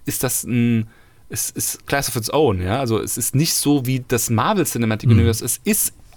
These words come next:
Speaker 1: daran angelehnt. Es soll das natürlich auch irgendwo im, im, im eigenen, äh, Kanon, den die haben, abbilden, so wie's das Marvel Cinematic Universe vorgemacht hat, ne? Mit diesem episodischen Charakter,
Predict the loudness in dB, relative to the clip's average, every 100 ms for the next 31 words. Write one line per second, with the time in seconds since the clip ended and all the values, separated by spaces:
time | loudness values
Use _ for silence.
0 | -18 -4 -4 -2 -4 -2 -2 0 2 2
1 | 2 0 -4 -2 2 0 0 -2 -2 -4
2 | -4 -2 -2 -2 -2 -2 -2 0 0 2
3 | 2 0 -4 -20 -20 -20 -4 2 2 2
4 | 0 -2 -2 -4 -2 0 0 0 0 0
5 | -2 -6 -16 -20 -6 -6 -4 -6 -4 -2
6 | -2 -2 0 0 0 0 0 -2 -4 -6
7 | 0 0 2 -2 -6 -10 -4 -4 -2 -4
8 | -6 -6 -8 -8 -8 -2 -4 -4 -4 -4
9 | -4 -8 -8 -6 -4 -6 -6 0 2 2
10 | 0 -2 -6 -8 -4 -6 -6 -16 -10 -6
11 | -2 -2 -4 -2 0 0 -2 -4 -6 -6
12 | -4 -4 -6 -6 -6